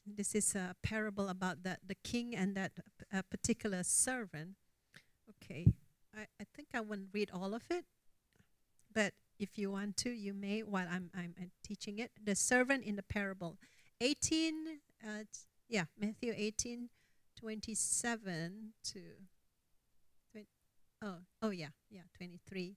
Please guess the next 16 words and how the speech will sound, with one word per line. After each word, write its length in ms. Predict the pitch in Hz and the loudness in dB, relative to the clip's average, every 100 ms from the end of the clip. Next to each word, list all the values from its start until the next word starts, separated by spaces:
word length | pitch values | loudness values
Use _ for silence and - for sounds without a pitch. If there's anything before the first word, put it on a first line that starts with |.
| - | -12
to, 160 | 175 165 _ _ _ _ - _ _ - | -12 -12 _ _ _ _ -20 _ _ -6
goes 260 | - 202 - | 2 6 6
all 120 | 202 | 4
the 140 | 196 | 0
way, 140 | 175 170 | 0 -2
but 200 | 175 175 _ | -6 -10 _
I'm 160 | 202 208 | -2 0
just 220 | 277 - - | 0 -2 2
pick, 140 | 240 - - _ | 0 0 -12 _
picking 280 | 240 226 214 | 0 0 -2
up 100 | 190 | -4
a 60 | |
few 200 | 175 202 | -2 0
things 300 | 185 185 175 | 0 -2 0
here. 120 | - 175 - - | 0 0 0 2
Okay, 280 | - 247 | 6 6